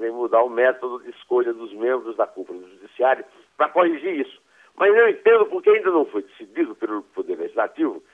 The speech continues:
que vive às tuas com o Judiciário, medidas profiláticas, como a proibição de ministros de exercerem atividades econômicas particulares. Eles recebem vencimentos que são o teto do serviço público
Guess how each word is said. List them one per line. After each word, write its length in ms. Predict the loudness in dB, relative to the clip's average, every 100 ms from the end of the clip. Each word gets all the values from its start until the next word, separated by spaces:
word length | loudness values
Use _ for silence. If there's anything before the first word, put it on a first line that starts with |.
| _
que 100 | -12 -10
vive 400 | -6 -4 0 0
às 140 | 0 _
tuas 320 | -4 -2 -2
com 140 | -6 -12
o 60 |
Judiciário, 640 | -12 -18 -16 -2 0 0 -2 _ _ _ _ _ _ -20 -6
medidas 540 | -4 0 2 4 4
profiláticas, 880 | 4 2 4 2 4 2 -2 -16 -10
como 180 | -6 -2
a 60 | -2
proibição 760 | 2 2 0 -10 0 2 2 -4 _ _
de 80 | -6
ministros 460 | -2 -2 -4 -6
de 80 | -14
exercerem 560 | -2 -2 0 0 2 2
atividades 640 | -2 -6 -4 0 0 0
econômicas 560 | -6 -8 -6 -6 -8
particulares. 680 | -6 -6 -6 -8 -2 0 -2 _ _ _ _ _ _ 0
Eles 280 | 2 2 -2 _ _ _ _ _ _
recebem 480 | -6 0 0 0 -4
vencimentos 560 | -4 -8 -6 -6 -6
que 120 | -14 -10
são 220 | -6 -6 -8 _ _ _ _
o 100 | -10
teto 640 | -10 _ 4 6 4 -4
do 120 | -12 -10
serviço 380 | -10 -10 -10 -12
público 440 | -4 -4 -4 -16